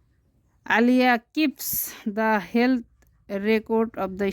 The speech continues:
students। কিপ মানে রাখা, কিপ অর্থ রাখা, কে ডাবল ই পি এস, কিপস অর্থ রাখে। আলিয়া রাখে প্রতিটা ছাত্রছাত্রীদের স্বাস্থ্যর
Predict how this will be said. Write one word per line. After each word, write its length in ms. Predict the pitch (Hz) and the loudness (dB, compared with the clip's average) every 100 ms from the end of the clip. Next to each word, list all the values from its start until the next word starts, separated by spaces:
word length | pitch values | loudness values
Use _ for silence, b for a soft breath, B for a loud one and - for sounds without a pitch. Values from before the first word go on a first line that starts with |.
| - | -6
students। 520 | - 202 190 180 - - - - - - b b b b b b b b b b - - - - - - - | -10 -6 -4 -4 -6 -16 -18 -20 -20 -20 b b b b b b b b b b -18 -18 -18 -16 -16 -18 -10
কিপ 160 | 240 - | -10 -6
মানে 200 | 233 233 233 | 0 0 2
রাখা, 380 | 208 180 - 180 | 0 -4 -6 -12
কিপ 240 | - 226 226 | -10 -12 -10
অর্থ 260 | 220 - 233 247 294 294 B B B - 208 | -12 -8 0 2 2 0 B B B -16 -14
রাখা, 280 | 202 - 190 185 - | -14 -12 -14 -14 -10
কে 100 | 226 | -8
ডাবল 300 | 214 214 214 226 | -4 -4 -2 -2
ই 100 | 247 - | -2 -4
পি 100 | 190 185 | -6 -6
এস, 160 | 185 - - | -6 -10 -14
কিপস 220 | - 226 226 | -16 -14 -12
অর্থ 160 | 214 - | -12 -10
রাখে। 380 | 214 175 - 196 | -4 -6 -4 -4
আলিয়া 280 | 196 214 220 | -2 0 0
রাখে 520 | 208 208 - - 220 262 294 b b b b | 0 -2 -2 -8 -4 -4 -4 b b b b
প্রতিটা 460 | - 220 214 202 233 | -20 -16 -14 -6 -6
ছাত্রছাত্রীদের 1300 | 240 214 208 - 208 - 196 - 226 208 202 220 254 294 247 | -4 -6 -6 -8 -8 -8 -12 -12 -18 -14 -2 0 2 0 -6
স্বাস্থ্যর 960 | - - 226 220 - - _ 254 262 | -18 -14 -8 -8 -8 -16 _ -2 2